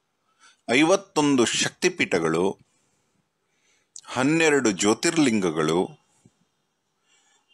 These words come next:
ತಮಿಳುನಾಡಿನ ಆರು ಕುಮಾರ ಕ್ಷೇತ್ರಗಳು ಮತ್ತು ನಾವಿಂದು ಅಭ್ಯಾಸ ಮಾಡಲು ಹೊರಟಿರುವ ಪಂಚಭೂತಗಳನ್ನು ಪ್ರತಿನಿಧಿಸುವ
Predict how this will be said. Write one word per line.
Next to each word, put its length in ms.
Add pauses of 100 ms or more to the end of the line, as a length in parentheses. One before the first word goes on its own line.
(200)
ತಮಿಳುನಾಡಿನ 720
ಆರು 540
ಕುಮಾರ 500
ಕ್ಷೇತ್ರಗಳು 1000 (1120)
ಮತ್ತು 300
ನಾವಿಂದು 680
ಅಭ್ಯಾಸ 540
ಮಾಡಲು 480
ಹೊರಟಿರುವ 680 (420)
ಪಂಚಭೂತಗಳನ್ನು 1160
ಪ್ರತಿನಿಧಿಸುವ 1000